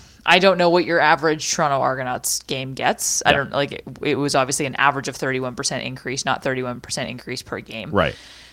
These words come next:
Speaker 1: So, uh, <sighs> I, th-, I think, like, anytime you have a Toronto sports team playing at the same time as the Toronto Blue Jays,
Speaker 2: Yep. It's
Speaker 1: like,
Speaker 2: gonna
Speaker 1: what
Speaker 2: be
Speaker 1: are you doing?
Speaker 2: Yeah.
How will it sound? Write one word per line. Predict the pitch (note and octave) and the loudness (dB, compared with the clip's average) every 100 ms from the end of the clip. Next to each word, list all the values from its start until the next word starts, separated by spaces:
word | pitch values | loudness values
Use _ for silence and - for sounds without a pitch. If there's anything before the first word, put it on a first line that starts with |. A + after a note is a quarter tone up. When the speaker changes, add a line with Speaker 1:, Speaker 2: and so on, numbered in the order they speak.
| _ _ | _ _
Speaker 1:
So, | - - F3 D3 C#3 C#3 C3+ C3 - _ _ - | 0 4 6 8 6 4 2 -2 -8 _ _ -12
uh, | - - _ | -12 -14 _
<sighs> | - - - - - - - - | -8 -8 -8 -12 -16 -18 -18 -10
I, | - C3 F3+ | -2 4 4
th-, | - | 6
I | F3 | 2
think, | - G3+ | 4 2
like, | F#3+ D#3+ - | 4 4 4
anytime | F#3 F#3 - E3+ | 0 2 0 -2
you | D#3 | -2
have | E3 D3 C3 - - - _ - | 0 0 -2 -10 -20 -20 _ -4
a | - | -2
Toronto | - D#3+ D3 D#3+ E3 E3+ D3+ | 0 -2 2 2 2 -2 -2
sports | D3 - D#3+ - - | -2 -2 -2 0 -4
team | D#3+ D3+ | -4 -8
playing | - D#3+ E3+ | -6 -4 -2
at | F3 | -2
the | F#3 | 2
same | - E3+ E3 | 2 2 -4
time | - D#3 D3 | -2 -2 -2
as | C#3+ | -4
the | D#3+ | -4
Toronto | - E3 C#3 D3 D#3 C#3 | -2 -2 0 -2 -2 -4
Blue | A#2+ C3 | -4 -6
Jays, | C3 B2 G2 D3+ - | -4 -4 -4 -2 -2
Speaker 2:
Yep. | F2 C#2+ - _ _ - - _ _ | -2 -4 -8 _ _ -20 -20 _ _
It's | - | -10
Speaker 1:
like, | D#3+ | -4
Speaker 2:
gonna | E3 | -2
Speaker 1:
what | G3 | 0
Speaker 2:
be | F3+ | -2
Speaker 1:
are | |
you | C3+ | -6
doing? | B2 F#3 C#3 B2+ B2+ | -8 -6 -4 -6 -2
Speaker 2:
Yeah. | G2+ F#2 A2+ B2+ D#3+ | 0 2 4 6 8